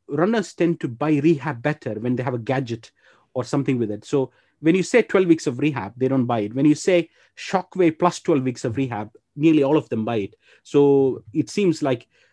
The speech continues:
they want the best effect. So I guess that's the same with surgery as well. A lot of times people follow rehab protocols best after injections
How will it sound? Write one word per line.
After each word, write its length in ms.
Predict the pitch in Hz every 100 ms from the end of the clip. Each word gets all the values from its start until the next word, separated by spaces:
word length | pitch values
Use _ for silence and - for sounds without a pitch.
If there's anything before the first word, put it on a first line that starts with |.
| -
they 140 | 139
want 160 | 151 151
the 40 |
best 280 | 135 139 -
effect. 280 | 131 123 -
So 280 | 147 131 - _
I 80 | 151
guess 260 | 147 196 -
that's 240 | 156 -
the 60 | 147
same 200 | 165 151
with 120 | 127
surgery 460 | 196 220 160 113
as 180 | 107 -
well. 180 | 165 120
A 60 | 131
lot 140 | 160
of 120 | 151
times 300 | 165 135 - _ _ _ _
people 280 | 196 185 185
follow 360 | - 156 139 127
rehab 340 | 143 135 -
protocols 480 | 139 135 - 110 107
best 380 | 107 143 - -
after 260 | 120 -
injections 680 | 113 117 131 - 139 107